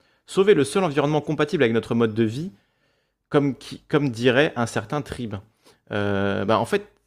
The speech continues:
c'est ça, mais ça demande peut-être justement, c'est ça en fait. C'est-à-dire que c'est ça toute l'angoisse capitaliste. C'est, c'est, tu l'as bien résumé, Miaourt. C'est comment sauver un environnement qui soit compatible avec notre mode de vie, sachant que c'est notre mode de vie qui a détruit cet environnement à la base.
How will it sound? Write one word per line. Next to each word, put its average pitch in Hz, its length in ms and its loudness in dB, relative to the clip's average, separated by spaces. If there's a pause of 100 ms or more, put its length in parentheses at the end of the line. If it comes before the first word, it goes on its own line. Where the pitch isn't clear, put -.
c'est - 360 -10
ça, 202 180 0
mais 120 300 0 (340)
ça 123 160 0
demande 147 340 4
peut-être 147 260 0
justement, 151 300 -2
c'est 135 120 -4
ça 151 100 -4
en 139 60 -2
fait. 95 200 -4 (240)
C'est-à-dire 127 380 0
que 123 220 2 (240)
c'est 131 120 -6
ça 202 120 4
toute 156 140 -8
l'angoisse 156 360 4
capitaliste. 120 560 0
C'est, 110 240 -2
c'est, 104 160 -8
tu - 140 -8
l'as 110 100 4
bien 143 140 2
résumé, 117 380 0
Miaourt. 98 280 -2 (320)
C'est 127 180 2
comment 208 340 4
sauver 175 640 0 (280)
un 165 160 2
environnement 160 640 0 (360)
qui 139 120 -8
soit 123 200 2
compatible 160 480 2
avec 113 140 4
notre 117 240 0
mode 110 200 2
de 117 80 4
vie, 147 260 0 (180)
sachant 214 580 4
que 143 120 0
c'est 143 120 0
notre 131 240 2
mode 156 240 2
de 175 80 4
vie 202 260 0
qui - 140 0
a 151 60 6
détruit 165 500 2
cet 175 180 -4
environnement 143 600 0
à 143 100 6
la 131 100 6
base. 87 340 0